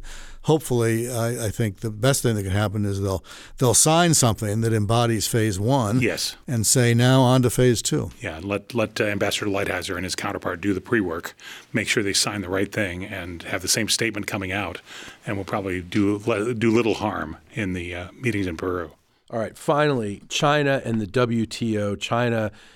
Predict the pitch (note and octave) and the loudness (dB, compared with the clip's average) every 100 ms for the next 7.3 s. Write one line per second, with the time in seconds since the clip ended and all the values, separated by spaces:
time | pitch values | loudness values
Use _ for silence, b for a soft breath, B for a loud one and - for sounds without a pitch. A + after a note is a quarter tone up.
0 | B G#2+ G2+ - A#2 G2+ - G2 G#2+ G#2 | B -8 -4 0 0 -2 -6 -4 -2 -2
1 | G2+ - - _ _ _ - F#2+ A2+ A2+ | -4 -8 -20 _ _ _ -10 -6 -2 -2
2 | - G#2+ A2 G2 G#2 G2 G2+ B2 A#2+ A2+ | -2 -2 0 0 -2 -2 2 4 4 0
3 | - G#2+ A2 G#2 - A2 G2+ G2 G2 - | -2 -2 -2 -4 -4 -4 -2 -4 -6 -8
4 | G2+ G2 - A2+ A2+ A2+ - A2 G2 F#2+ | -10 -8 -2 0 2 0 -2 -4 -4 -6
5 | G#2 G2 F#2+ F#2 - - b b b F#2+ | -4 -4 -2 -4 -8 -14 b b b -14
6 | E2 - B2+ D3 D3 D3 C#3 - D3+ C#3+ | -10 0 2 4 4 4 2 2 0 0
7 | - - | -8 -16